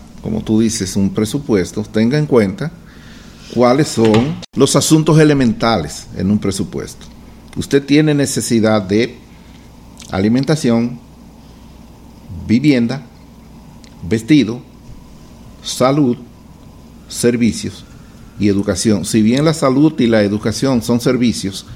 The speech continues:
normalmente se apartan por la importancia que tienen. Pero fuera de ahí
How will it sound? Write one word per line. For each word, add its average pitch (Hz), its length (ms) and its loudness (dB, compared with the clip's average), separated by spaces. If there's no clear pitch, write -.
normalmente 123 640 2
se 120 180 2
apartan 104 640 -2
por 92 180 0
la 92 180 2
importancia 95 680 -4
que - 80 -10
tienen. 90 380 -2
Pero 117 180 2
fuera 165 460 4
de 143 160 4
ahí 98 320 4